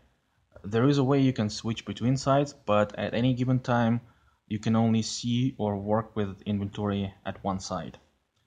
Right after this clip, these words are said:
So let's go to inventory and then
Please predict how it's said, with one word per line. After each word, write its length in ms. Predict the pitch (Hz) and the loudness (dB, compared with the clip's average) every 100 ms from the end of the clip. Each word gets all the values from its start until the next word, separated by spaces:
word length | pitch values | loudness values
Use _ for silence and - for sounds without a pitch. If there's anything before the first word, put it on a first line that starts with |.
| - | -10
So 340 | - 90 82 - _ _ _ | -4 -4 -4 -12 _ _ _
let's 140 | - 107 | -10 -2
go 160 | 127 | 0
to 180 | 131 113 | 2 0
inventory 580 | 127 147 143 151 151 147 - - | 0 0 0 2 2 0 -4 -6
and 180 | 101 101 | 0 2
then 320 | 101 98 | 2 0